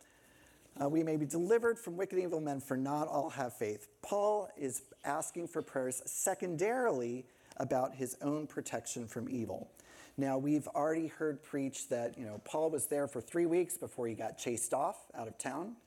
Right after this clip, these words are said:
right? That there was persecution. And there are and were religious leaders, government officials, influential people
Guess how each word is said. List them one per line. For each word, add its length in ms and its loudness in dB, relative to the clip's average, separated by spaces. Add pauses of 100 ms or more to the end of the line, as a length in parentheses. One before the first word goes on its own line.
(440)
right? 180 -2
That 120 -10
there 100 -4
was 160 0
persecution. 960 -2 (520)
And 280 2
there 280 0
are 560 2 (140)
and 240 -4
were 300 4
religious 560 0
leaders, 320 0
government 340 -2
officials, 640 -2
influential 640 -2
people 460 -4